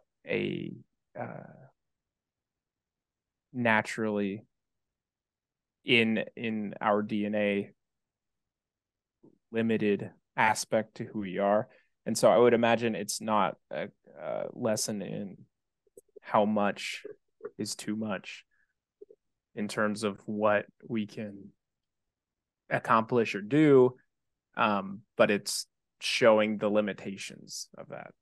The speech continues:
Does that make sense? So I don't think we can ever really get to a point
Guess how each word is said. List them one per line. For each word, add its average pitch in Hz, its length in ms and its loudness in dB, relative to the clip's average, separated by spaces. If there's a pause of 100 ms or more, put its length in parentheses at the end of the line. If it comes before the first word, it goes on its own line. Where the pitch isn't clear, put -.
(120)
Does 120 100 -6
that 117 140 6
make 110 120 2
sense? 117 320 -6 (320)
So 104 520 2 (1500)
I 127 60 2
don't 143 140 6
think 143 160 4
we 131 120 6
can 120 120 4
ever 110 200 6
really 107 280 -2
get 104 140 -2
to 107 140 -8
a 101 40 -8
point 101 320 -14